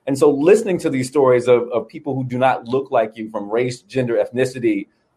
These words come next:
um, o-, o-, on down the, uh, the intersectional perspective allows you to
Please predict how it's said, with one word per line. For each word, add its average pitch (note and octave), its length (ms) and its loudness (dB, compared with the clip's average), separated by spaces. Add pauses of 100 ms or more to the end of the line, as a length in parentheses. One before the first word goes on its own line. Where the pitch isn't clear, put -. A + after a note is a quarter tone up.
(100)
um, A#2 640 4 (880)
o-, D3+ 240 4
o-, C3 480 -2
on F#3 160 4
down D#3+ 320 4
the, C3+ 200 0
uh, B2+ 100 -2 (100)
the C3 220 -4
intersectional D3 520 -2
perspective B2 800 -2
allows C#3+ 640 4
you C3 160 -4
to A#2 580 -6